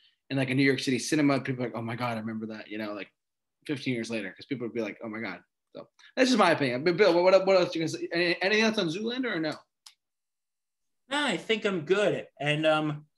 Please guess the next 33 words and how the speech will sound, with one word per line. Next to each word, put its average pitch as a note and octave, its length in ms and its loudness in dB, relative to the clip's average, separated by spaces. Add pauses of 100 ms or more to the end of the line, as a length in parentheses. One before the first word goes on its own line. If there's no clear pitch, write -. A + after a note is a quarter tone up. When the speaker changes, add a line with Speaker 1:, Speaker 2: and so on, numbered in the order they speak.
(640)
Speaker 2:
I C#3+ 100 2
gotta E3+ 340 0 (380)
tell F#3 160 4
you D#3+ 80 6
this. B2+ 160 -4
I C3+ 100 -2
got E3 120 2
a E3 80 4
lot F3 320 4
of F3+ 100 6
other E3+ 140 0
things E3 320 2
about D3+ 280 4
movies D3 340 4
'cause C#3 120 0
I C#3+ 120 2
literally E3 840 8
was C#3+ 140 2
looking D3+ 380 2
things D3+ 300 2
up D3 220 4
these B2+ 180 -2
past B2+ 360 -4
few C3 140 0
days. A#2 680 -2
Um, B2 500 2 (240)
Speaker 1:
Yeah. A2+ 220 -8 (1700)
Speaker 2:
remember, G3+ 420 6
kids, D3 640 2 (360)
always D4+ 400 8
do C4+ 100 0
your C4 180 6
research. G3 800 -2